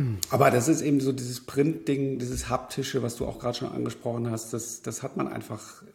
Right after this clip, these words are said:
äh, im Webdesign nicht und das fehlt mir da einfach auch. Ich kann das nicht anfassen, ich kann es nicht irgendwo mit hinnehmen. Es ist mehr so die Funktionalität, dass man irgendwie Interaktion hat, dass man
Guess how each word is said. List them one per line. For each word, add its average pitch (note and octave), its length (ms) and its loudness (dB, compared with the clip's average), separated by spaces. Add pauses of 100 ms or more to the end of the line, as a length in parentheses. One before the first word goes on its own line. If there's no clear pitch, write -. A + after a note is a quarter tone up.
äh, A#2 480 -8
im A#2 240 -8
Webdesign A2+ 500 -2
nicht A2 200 0
und D3+ 120 -8
das D#3 120 -2
fehlt C#4 200 -2
mir - 140 0
da F2+ 140 -4
einfach - 240 -8
auch. - 140 -10
Ich A2 80 -12
kann C#3 140 -6
das D#3 160 -6
nicht C#3 160 -4
anfassen, B2+ 440 -2
ich A2 80 -8
kann C3 120 -4
es B2+ 100 -6
nicht B2+ 300 -6 (540)
irgendwo B2+ 240 0
mit B2 180 2
hinnehmen. B2+ 640 6
Es - 120 -4
ist - 300 -4
mehr C3+ 160 4
so C#3 100 2
die C3 120 0
Funktionalität, B2+ 1000 2
dass A2+ 140 -4
man A2+ 160 2
irgendwie A#2 540 -2
Interaktion C3 920 0
hat, G2 140 -4
dass - 180 -6
man A2+ 240 -2